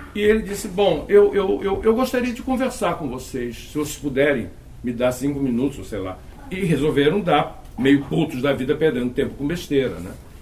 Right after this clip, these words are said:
Ele disse, "O que é que faz com que a gente tenha a garantia que uma coisa que está sendo mostrada como arte seja ou não seja arte?" É muito importante isso hoje,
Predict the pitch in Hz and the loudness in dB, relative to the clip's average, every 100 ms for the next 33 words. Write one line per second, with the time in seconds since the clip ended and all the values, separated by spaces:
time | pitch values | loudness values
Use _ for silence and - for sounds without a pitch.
0 | - - - - - 220 233 196 214 - | -20 -18 -18 -18 -4 2 2 0 -4 -6
1 | - - - - 359 - - 262 262 269 | -12 -16 -14 -6 -6 -6 4 6 6 2
2 | - - - 160 139 135 - 160 156 156 | -4 -8 2 4 4 0 -4 -6 -2 0
3 | 143 135 131 123 135 - - 185 190 180 | 0 -2 -2 -4 -8 -12 -2 0 2 0
4 | 123 104 98 - - - - 147 202 202 | -2 -4 -10 -16 -18 -10 -4 2 6 6
5 | 175 135 - - 254 233 156 98 - - | 4 -2 -8 4 6 8 4 -2 -8 -16
6 | - - - - - 196 202 185 - 190 | -18 -16 -16 -14 -2 4 4 4 0 4
7 | 196 - - 160 - 170 160 165 147 131 | 4 4 -4 -6 -2 -2 0 0 0 0
8 | 123 - 123 117 113 120 113 117 131 135 | -4 -6 -4 -4 -4 -4 -2 2 2 0
9 | - - - - - - - 247 247 254 | -10 -16 -16 -16 -12 -8 0 8 10 10
10 | 180 233 220 - - - - 240 247 220 | 4 -2 -4 -10 -18 0 8 10 10 8
11 | 226 240 - - 208 143 107 82 - - | 4 2 -2 6 6 6 -4 -10 -12 -18
12 | - - - - - - - 233 226 247 | -18 -20 -18 -18 -18 -8 2 6 6 8
13 | 311 311 185 135 - 131 127 - 127 123 | 6 4 0 -4 -4 -6 -4 -4 -6 -4
14 | 139 127 143 135 - | -2 6 6 6 -2